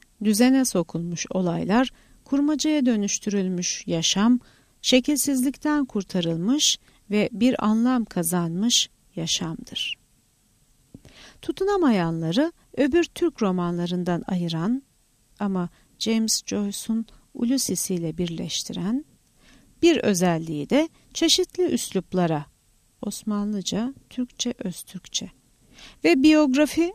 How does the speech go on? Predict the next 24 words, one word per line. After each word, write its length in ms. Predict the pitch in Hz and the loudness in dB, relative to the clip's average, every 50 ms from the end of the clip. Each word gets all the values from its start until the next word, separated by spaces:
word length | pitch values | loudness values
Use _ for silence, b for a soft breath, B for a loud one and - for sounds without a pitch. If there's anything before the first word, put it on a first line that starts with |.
| 494 | 0
ansiklopedi, 880 | - - 233 233 220 - 240 - - 240 247 233 254 240 - 262 262 220 | 4 4 6 6 4 2 -2 0 2 2 4 4 4 4 4 2 0 2
günlük 400 | 214 233 240 240 247 254 240 - | 2 4 4 6 4 4 2 0
şiir, 460 | - - - 165 180 240 269 - - _ _ _ _ | -2 -2 0 0 2 0 0 -2 -4 _ _ _ _
tiyatro, 560 | - - 320 330 330 320 - - - 285 285 285 | -4 0 2 2 2 2 0 -2 0 0 2 2
mektup 560 | 269 233 220 226 - - - 349 269 - - | 2 2 0 0 -4 -2 -4 -4 -4 -4 -6
gibi 280 | - 180 202 277 349 | -6 -4 -2 -4 -4
çeşitli 520 | - - - 302 - - 339 _ - 349 339 | -4 -2 -2 0 0 -2 -4 _ -4 -4 -4
söylemlere 840 | - - 294 285 285 269 285 277 285 277 269 277 277 262 254 180 165 _ - | -2 2 2 4 4 4 2 2 2 2 4 4 4 2 2 0 -2 _ -4
yer 280 | - 185 175 170 160 160 | -2 0 0 0 0 -2
vermesidir. 760 | 165 160 165 165 165 165 165 - - - - - - - - - - _ _ _ _ _ _ _ _ b b b b b b b b - | -4 -4 -4 -6 -6 -6 -6 -6 -6 -8 -10 -8 -8 -8 -8 -8 -16 _ _ _ _ _ _ _ _ b b b b b b b b 2
Romana 400 | 302 320 330 370 359 370 370 370 | 4 4 6 4 4 4 2 2
zenginlik 760 | 302 262 262 240 233 226 202 208 208 226 285 349 - - - | 4 6 6 6 6 4 2 2 2 2 2 0 0 0 2
ve 120 | 277 - | 2 4
ansiklopedik 880 | - 202 196 - - 226 - - 220 214 220 233 247 - 339 - - - | 4 2 0 0 -4 -6 -2 -2 0 2 2 2 2 0 -2 -2 0 0
bir 100 | 208 190 | 0 0
genişlik 640 | 185 175 190 180 175 170 - - - 302 285 - | 2 0 0 0 2 0 0 0 0 -2 -4 -4
sağlayan 640 | - - 180 170 165 170 175 170 165 165 165 185 214 | -4 -4 -2 -2 -2 -2 -4 -4 -4 -2 -4 -2 -2
bu 80 | 269 - | -4 -2
çeşitlilik, 960 | - - 185 170 - - - - - - 160 165 208 294 359 _ - B B B B B B B B B | -2 -2 -2 -2 -2 -4 -6 -8 -8 -10 -6 -4 -4 -4 -4 _ -12 B B B B B B B B B
Atay'ın 440 | - 277 269 - 311 311 311 311 | 0 0 0 0 0 0 0 0
ironisine 720 | - - 262 247 262 262 262 269 254 - - 269 254 196 170 | 2 2 4 4 4 4 2 2 0 0 0 0 0 0 0
de 100 | 170 170 | -2 -2
hizmet 440 | 170 170 160 156 156 156 147 - 156 | -2 -4 -4 -4 -6 -6 -6 -6 -6
eder. 420 | 139 - - - 160 165 - - | -6 -6 -8 -10 -8 -10 -12 -14